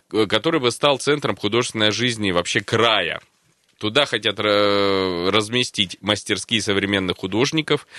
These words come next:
художественную библиотеку, музейное фондохранилище, научно-исследовательский музейный центр, центры реставрации, экспертизы и многое другое.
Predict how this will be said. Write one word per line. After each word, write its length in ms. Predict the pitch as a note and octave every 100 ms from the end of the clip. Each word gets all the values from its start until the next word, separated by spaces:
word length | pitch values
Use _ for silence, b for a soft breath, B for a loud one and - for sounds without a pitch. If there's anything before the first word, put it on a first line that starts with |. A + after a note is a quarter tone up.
| B B
художественную 640 | - D3 F#3+ - D#3+ C3 A#2+
библиотеку, 800 | A2 G#2+ A2+ G#2 - F2+ E2 G#2+
музейное 580 | B2+ D3+ F3 D3 A2 -
фондохранилище, 1200 | - C3+ A#2 A2 - A2 G#2 A#2 D#3+ A#2+ - D#2 - B B B
научно-исследовательский 1200 | F#2 A2+ E3 - B2+ - D3 B2+ A2+ A#2 G2+ -
музейный 480 | G#2+ G#2+ A2+ A#2 G2+
центр, 400 | - C#3+ E3+ A2+
центры 460 | - A#2+ A2 G2+ G2
реставрации, 640 | G2 - G#2 A#2+ E3 -
экспертизы 640 | G#2 - G2 F#2 D3+ D3 G#2+
и 20 |
многое 340 | G#2+ C#3+ A#2
другое. 460 | G#2+ A2+ G#2+ G2